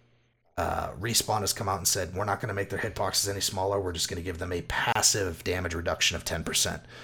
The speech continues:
uh, which is kinda cool. So it really makes the tanks in the game a little bit more tanky, which is kinda nice. Um, I'm excited for that.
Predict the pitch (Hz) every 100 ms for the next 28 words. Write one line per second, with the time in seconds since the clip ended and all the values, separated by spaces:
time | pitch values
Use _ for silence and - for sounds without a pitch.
0 | - - 90 90 - - 101 92 101 76
1 | - 92 101 98 92 - - - 80 -
2 | 123 101 - 98 87 82 87 85 85 90
3 | 87 80 80 - 90 - 131 143 - -
4 | - - - 107 104 - 117 107 110 127
5 | - - - - - - 85 87 90 92
6 | - 110 90 - 90 92 -